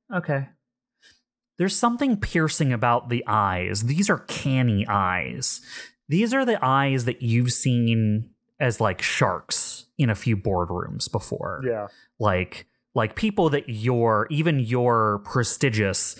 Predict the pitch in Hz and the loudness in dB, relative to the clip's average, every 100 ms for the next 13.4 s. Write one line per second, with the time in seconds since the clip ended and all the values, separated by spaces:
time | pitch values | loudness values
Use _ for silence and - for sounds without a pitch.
0 | - _ 120 110 104 101 98 90 92 104 | -14 _ 0 0 0 0 0 0 0 0
1 | 98 - - 98 95 101 - - _ _ | 0 0 0 2 0 -2 -6 -10 _ _
2 | 117 120 107 113 95 - 104 92 87 92 | -2 -2 0 -2 -2 -2 0 0 0 -2
3 | 98 107 - 117 80 67 - - 139 120 | -2 -4 -6 -4 -4 -6 -8 -12 -6 -4
4 | 107 98 _ - 107 98 92 95 117 _ | -4 -8 _ 0 2 2 0 -6 -8 _
5 | _ _ 139 135 147 165 175 160 - 127 | _ _ -2 0 2 2 2 0 0 -2
6 | 120 127 107 127 104 95 95 113 139 _ | 0 0 0 0 0 0 0 -2 -4 _
7 | - _ - 135 131 127 123 - - 143 | -20 _ -4 0 2 2 0 -4 -8 -2
8 | 147 180 - 139 123 - - 131 107 98 | 0 0 0 0 0 -2 -4 -2 -2 -2
9 | - 120 104 101 - - - _ _ _ | -2 0 0 0 -4 -6 -12 _ _ _
10 | _ _ _ _ - 160 185 156 - 123 | _ _ _ _ -4 0 2 0 0 0
11 | 110 110 104 95 73 95 - - 117 107 | 2 2 2 0 -4 -8 -10 -2 0 2
12 | 113 110 123 151 131 - - 110 98 - | 0 0 0 0 0 -4 -2 -2 0 0
13 | - 104 - | -2 -6 -8